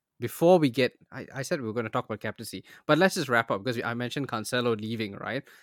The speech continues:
And I see Cancelo leaving. Neither of us had him. Uh, well, I didn't have Cancelo in my Game Week seventeen draft. Uh, that is like some sort of eureka moment. I got really lucky. I just thought he was expensive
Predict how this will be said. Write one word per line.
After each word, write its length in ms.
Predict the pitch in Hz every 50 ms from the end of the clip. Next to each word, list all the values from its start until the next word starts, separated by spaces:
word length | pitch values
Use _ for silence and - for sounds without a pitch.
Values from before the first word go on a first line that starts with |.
| _ _
And 120 | 131 127
I 80 | 123 131
see 440 | - - - 208 214 220 220 208 - _ - _ _ _ -
Cancelo 420 | 180 175 170 - 214 226 220 208
leaving. 440 | 180 180 180 170 165 170 165 160 - _ - _ _ _ _ _ _ _ _ _ _ _ _
Neither 220 | 160 165 175 170 143
of 60 | 131
us 120 | 127 -
had 160 | - 107 104
him. 240 | 110 120 156 165 - _ _
Uh, 300 | - 104 101 98 95 104 - _ -
well, 220 | 147 147 131 - _ _ -
I 100 | 156 185
didn't 220 | - 208 190 160
have 160 | 170 151 -
Cancelo 340 | - 127 120 - - 123 110
in 100 | 101 101
my 100 | 98 98
Game 160 | 95 110 110
Week 120 | 113 113 -
seventeen 320 | - 110 110 107 120 113
draft. 380 | 101 113 104 101 - _ _ _ _ _ _ _ _ _
Uh, 60 | 135 123
that 200 | 156 160 170 -
is 200 | 139 139 - -
like 200 | 123 117 110 - _ _ _ _ _ _ - 127 -
some 220 | - - - 160 143
sort 160 | - 185 156
of 80 | 123 107
eureka 460 | 110 123 127 127 131 135 - 165 147
moment. 280 | 127 127 120 120 107
I 40 | 104
got 140 | 104 117 110
really 280 | 113 127 135 139 139 127
lucky. 300 | 120 110 - - 101 98
I 40 | 101
just 120 | 127 127
thought 140 | - 135 117
he 60 | 107
was 120 | 101 98 98
expensive 500 | 101 - - 120 117 113 156 170 185